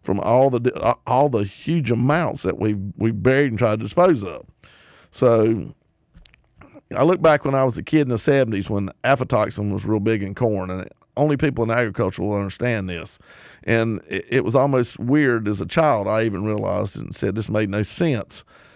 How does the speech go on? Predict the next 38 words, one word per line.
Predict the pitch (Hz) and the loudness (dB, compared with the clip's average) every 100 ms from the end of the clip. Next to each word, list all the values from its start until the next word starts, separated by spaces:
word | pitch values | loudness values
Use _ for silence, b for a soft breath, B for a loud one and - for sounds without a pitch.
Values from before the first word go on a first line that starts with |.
| b b - | b b 2
Uh, | 123 120 110 107 - - 175 - - - - - 185 71 | 4 4 4 0 -4 -14 -20 -20 -20 -20 -20 -20 -20 -16
we | - 127 135 | -2 2 4
had | 127 | 4
a | 113 | 2
bad | 104 123 120 120 110 | 2 2 4 2 0
drought | 104 139 135 - | 0 2 2 0
that | 113 107 | -2 -2
year | 113 113 107 101 - | 0 2 2 0 0
all | 113 | 0
through | 113 113 | 2 0
the | 110 | 0
Midwest, | 117 110 123 127 113 - | 0 2 2 2 0 -4
and | 95 | -2
so | 107 104 | 0 2
the | 92 | 2
aflatoxin, | 113 127 104 117 98 - 101 | 0 0 -2 -2 -2 -4 -6
which | 101 | -4
is | 101 104 | -4 -2
a | |
mold, | 110 135 135 113 - - | 0 4 4 2 -4 -12
was | 101 95 | -10 -6
really | 98 127 120 110 | 0 2 2 2
high. | 127 117 87 | 0 0 -2
And | 90 | -4
aflatoxin, | 104 117 110 110 92 90 101 | -6 -4 0 0 0 -4 -4
they | 101 | -4
proved, | - - 113 110 - | -4 0 0 0 -2
can | 87 98 B B B B | -6 -6 B B B B
be, | - 113 113 | 2 2 4
uh, | 101 87 | 0 0
carcinogenic | 139 120 - 107 98 135 127 110 _ - | 2 2 0 -6 -2 0 0 -2 _ -2
to, | 120 104 98 | 2 2 2
uh, | 90 82 - - | 0 -4 -6 -12
to | - - | -14 -8
mice | 107 127 117 113 | 0 0 0 -2
in | 107 | -2
laboratories | 110 143 117 101 120 117 117 | 2 2 2 0 0 2 -2
and | 104 110 107 | -4 -6 -6